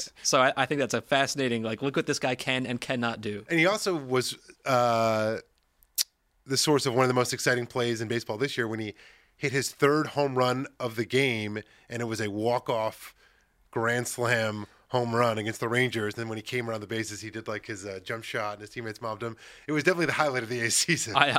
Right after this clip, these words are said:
Speaker 1: I somehow have absolutely no recollection of that,
Speaker 2: Well,
Speaker 1: but I'll
Speaker 2: go,
Speaker 1: take your
Speaker 2: go
Speaker 1: word
Speaker 2: back
Speaker 1: for
Speaker 2: and
Speaker 1: it.
Speaker 2: watch the clip with the better highlights of the year. Um, so Chris Davis sort of just emerged as, and I forgot, I mean, the A's traded, who the,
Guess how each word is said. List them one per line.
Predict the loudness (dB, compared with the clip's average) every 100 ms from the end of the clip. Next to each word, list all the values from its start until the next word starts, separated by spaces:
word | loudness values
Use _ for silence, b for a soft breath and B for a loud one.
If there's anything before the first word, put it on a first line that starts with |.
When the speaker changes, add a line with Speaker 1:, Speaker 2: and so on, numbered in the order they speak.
| 4
Speaker 1:
I | 4
somehow | 4 4 2 2
have | 2 4
absolutely | 2 2 0 2
no | 6 6
recollection | 6 4 2 2 2 -2
of | -2
that, | 4
Speaker 2:
Well, | 6
Speaker 1:
but | 8
I'll |
Speaker 2:
go, | 8
Speaker 1:
take | 6
your | 8
Speaker 2:
go |
Speaker 1:
word | 8
Speaker 2:
back | 6
Speaker 1:
for | 6
Speaker 2:
and |
Speaker 1:
it. | 6
Speaker 2:
watch | 4
the |
clip | 4 4
with | 4
the | 2
better | 0
highlights | 2 0 -2
of | -6
the | -4
year. | -2 -4 B B 0
Um, | 4 4 0
so | 2
Chris | 4
Davis | 4 2 2
sort | 0 0
of | 0
just | -4 -8 -16 B B
emerged | 0 4 6 8 6 4 -4 -4
as, | -2 0 0 -2 -6
and | -6
I | -6
forgot, | -6 -6
I |
mean, | -6 -2
the | 2
A's | 0 0
traded, | -4 -4 -4
who |
the, | -8